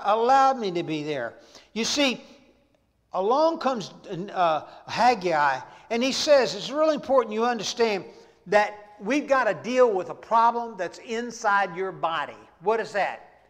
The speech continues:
It's unclean. Okay, now we're gonna shift gears. We got three things we gotta look at tonight. Number one, a fresh start requires a fresh look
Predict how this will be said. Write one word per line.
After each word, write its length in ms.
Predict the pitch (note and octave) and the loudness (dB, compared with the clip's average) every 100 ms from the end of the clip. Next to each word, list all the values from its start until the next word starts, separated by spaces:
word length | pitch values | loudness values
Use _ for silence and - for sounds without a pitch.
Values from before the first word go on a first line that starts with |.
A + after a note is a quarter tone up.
| _ _ | _ _
It's 200 | G#3 F#3 - | -10 -8 -4
unclean. 800 | G#3+ G3+ G3 A3 G3 D3+ - - _ _ _ _ _ _ _ | -2 -2 -2 -2 -2 -6 -12 -20 _ _ _ _ _ _ _
Okay, 480 | D#3 F#3+ - D3+ G2+ - - - _ _ _ | -2 0 2 0 -2 -16 -20 -20 _ _ _
now 220 | D#3 F#3 A#3 | -4 0 0
we're 80 | |
gonna 160 | A#3 G#3+ | 0 -4
shift 260 | - G#3+ G#3 | -6 -8 -6
gears. 420 | C#3+ F#2 - - _ _ _ _ _ _ _ _ | -8 -8 -18 -20 _ _ _ _ _ _ _ _
We 80 | F#3 | 2
got 260 | F#3+ E3+ - | 2 2 -2
three 260 | A#3 D#4+ | 2 4
things 640 | E4 C4+ F#3 B2 - - | 6 4 0 -8 -14 -14
we 80 | D3+ | -8
gotta 220 | E3+ E3+ | -4 -2
look 240 | G3 A#3 F3+ | 0 0 0
at 160 | D3 | -2
tonight. 480 | - C#3+ C3 A#2+ C3 | -4 -6 -8 -12 -6
Number 280 | D#3 A3+ D#4+ | 0 2 4
one, 380 | D4 C#4+ E3+ C3 - - _ _ _ _ _ - | 4 4 0 -8 -18 -20 _ _ _ _ _ 2
a 140 | G3+ | 2
fresh 400 | - B3+ F4+ D4 | 2 4 4 4
start 680 | - - B3 E3 A#2 - - - _ _ _ _ _ _ _ | -2 0 0 0 -4 -12 -20 -20 _ _ _ _ _ _ _
requires 800 | F3+ F#3+ - B3+ C#4 B3 D3 B2 - - - - _ _ _ - | 2 2 2 6 6 4 0 -10 -18 -16 -18 -18 _ _ _ -2
a 160 | A3 F3 | 2 2
fresh 640 | - - A3+ C#4 C4+ - | -2 -4 2 4 2 -4
look 540 | E3+ A3 B3+ F#3 - | -6 4 4 4 -2